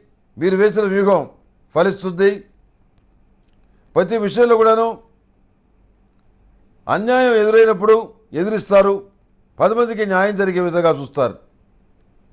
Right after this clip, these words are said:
కుటుంబ విషయాల్లో కూడాను జీవిత భాగస్వామికి ఇవ్వాల్సిన విలువ కన్నా ఎక్కువ ఇస్తారు. అందరి అభిప్రాయాలు పరిగణలోకి తీసుకొని దానికి అనుగుణంగా కార్యక్రమాలు చేస్తారు. ఇటు వ్యాపార పరంగా కానివ్వండి,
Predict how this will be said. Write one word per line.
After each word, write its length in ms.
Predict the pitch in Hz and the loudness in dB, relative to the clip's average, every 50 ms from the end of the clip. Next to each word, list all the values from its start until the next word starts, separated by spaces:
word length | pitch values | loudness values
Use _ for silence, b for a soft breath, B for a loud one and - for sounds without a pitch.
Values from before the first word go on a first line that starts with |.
| _ _ _ _ _ _ _ _ _ _ _ - | _ _ _ _ _ _ _ _ _ _ _ -10
కుటుంబ 260 | - 180 190 202 233 247 | -8 -6 -4 -2 0 2
విషయాల్లో 460 | 240 226 214 - - 208 214 214 208 | 2 2 2 2 2 2 2 2 2
కూడాను 420 | 202 202 202 202 202 208 202 - - _ _ _ _ _ _ _ _ _ _ _ _ _ _ _ _ _ _ _ _ _ _ _ _ _ _ - | 4 4 2 2 2 -2 -4 -8 -16 _ _ _ _ _ _ _ _ _ _ _ _ _ _ _ _ _ _ _ _ _ _ _ _ _ _ -8
జీవిత 260 | 104 139 208 247 240 | -4 -2 -2 0 0
భాగస్వామికి 640 | 233 233 214 214 202 202 196 196 190 196 190 185 175 | 2 2 4 4 4 4 2 2 2 2 2 2 2
ఇవ్వాల్సిన 340 | 180 180 190 190 160 156 180 | 2 2 2 2 2 2 -2
విలువ 240 | 170 180 185 196 202 | 0 0 0 0 2
కన్నా 400 | 180 190 185 185 180 160 139 - - _ _ _ - | 2 0 0 0 0 -2 -2 -4 -10 _ _ _ -12
ఎక్కువ 260 | 147 143 - 185 185 | -10 -6 -4 -2 -2
ఇస్తారు. 520 | 160 - - 160 156 151 139 - - _ _ _ _ _ _ _ _ _ _ _ _ _ _ _ _ - | -4 -2 -2 0 0 0 -2 -6 -14 _ _ _ _ _ _ _ _ _ _ _ _ _ _ _ _ -6
అందరి 260 | - 160 196 226 233 | -4 -2 0 0 2
అభిప్రాయాలు 440 | 233 226 233 202 175 208 202 202 196 | 2 0 0 0 2 2 2 2 2
పరిగణలోకి 520 | 170 170 180 190 185 202 196 190 185 175 165 | 0 -2 -2 -2 -2 -4 -2 -2 -4 -4 -6
తీసుకొని 480 | 160 151 - - 170 165 160 147 123 - _ _ _ _ _ _ _ _ _ _ _ _ _ _ _ _ _ _ _ _ _ _ - | -10 -12 -8 -6 -4 -4 -4 -4 -8 -12 _ _ _ _ _ _ _ _ _ _ _ _ _ _ _ _ _ _ _ _ _ _ -2
దానికి 260 | 170 180 185 180 180 | 0 0 2 2 0
అనుగుణంగా 600 | 196 220 233 233 240 233 202 196 165 135 - - _ _ | 0 2 2 2 2 2 2 2 2 0 0 -6 _ _
కార్యక్రమాలు 580 | 143 160 175 175 - 175 170 160 156 147 127 131 | -2 0 0 0 -2 -4 -2 0 0 -2 -2 -4
చేస్తారు. 360 | 131 113 - 127 110 104 92 - _ _ _ _ _ _ _ _ _ _ _ _ _ _ _ _ _ _ _ _ _ _ _ _ _ _ _ _ _ - | -8 -8 -6 -6 -8 -8 -8 -12 _ _ _ _ _ _ _ _ _ _ _ _ _ _ _ _ _ _ _ _ _ _ _ _ _ _ _ _ _ -12
ఇటు 120 | 131 135 147 | -10 -4 0
వ్యాపార 380 | 147 165 175 175 185 202 190 | 2 2 2 4 4 4 2
పరంగా 300 | 185 175 185 190 175 185 | 4 2 0 0 0 0
కానివ్వండి, 440 | 180 180 180 185 185 190 196 202 208 | 2 2 0 0 0 -2 -4 -6 -6